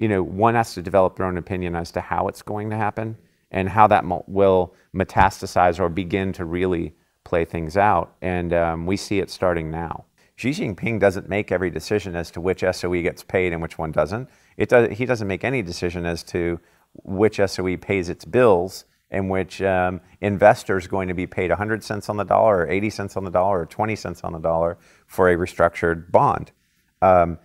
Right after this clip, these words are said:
they're all, the thirty-one provinces all have their own economic, uh, decisions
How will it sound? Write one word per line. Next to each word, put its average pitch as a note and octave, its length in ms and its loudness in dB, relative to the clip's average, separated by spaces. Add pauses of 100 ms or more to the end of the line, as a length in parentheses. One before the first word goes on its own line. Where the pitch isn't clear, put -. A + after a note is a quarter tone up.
(220)
they're G#2 260 6
all, A#2 520 2 (340)
the G2 160 4
thirty-one A2 520 2
provinces G#2+ 720 0
all G2 180 2
have G2+ 180 0
their F#2 160 -4
own G2 160 -2
economic, F#2 640 -2 (360)
uh, E2+ 260 2
decisions G2 680 -2